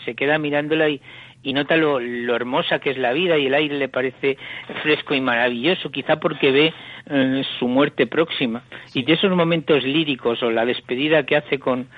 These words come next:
Speaker 1: respecto a la dueña de la, de la fonda, en la, o del hotel donde está alojado, en el que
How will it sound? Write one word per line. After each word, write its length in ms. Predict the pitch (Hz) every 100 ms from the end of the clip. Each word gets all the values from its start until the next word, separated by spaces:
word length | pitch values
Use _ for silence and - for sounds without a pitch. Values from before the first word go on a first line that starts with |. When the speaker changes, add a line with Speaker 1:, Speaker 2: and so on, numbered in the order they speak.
| - - -
Speaker 1:
respecto 420 | 127 120 131 -
a 20 | 135
la 120 | 123
dueña 280 | 139 156 147
de 100 | 135
la, 200 | 123 123
de 180 | 139 123
la 100 | 120
fonda, 500 | - 156 147 117 - -
en 240 | 135 123
la, 280 | 123 123 127
o 120 | 120
del 160 | 120 123
hotel 220 | 120 151
donde 180 | 147 135
está 220 | - -
alojado, 500 | 139 135 - 147 135 - - -
en 120 | 123
el 100 | 120
que 140 | -